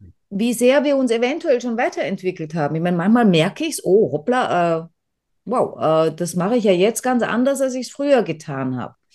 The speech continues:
Aber in ganz vielen Dingen sag ich mir jetzt noch, "Na ja, ich bin ja sicher, wenn ich das und jenes jetzt mach, dann wird das so und so", weil so bin ich halt.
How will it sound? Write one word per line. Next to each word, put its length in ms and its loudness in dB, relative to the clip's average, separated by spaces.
Aber 180 2
in 160 0
ganz 320 0
vielen 420 -2
Dingen 480 0
sag 340 -2
ich 140 -8
mir 180 2
jetzt 340 0
noch, 240 -2
"Na 140 2
ja, 280 4
ich 160 -8
bin 180 0
ja 120 2
sicher, 480 -4
wenn 120 -2
ich 120 -4
das 240 -2
und 120 -4
jenes 380 0
jetzt 240 -2
mach, 300 -6
dann 200 0
wird 200 0
das 140 -4
so 100 2
und 160 0
so", 160 0
weil 160 0
so 100 0
bin 260 0
ich 200 -6
halt. 240 -6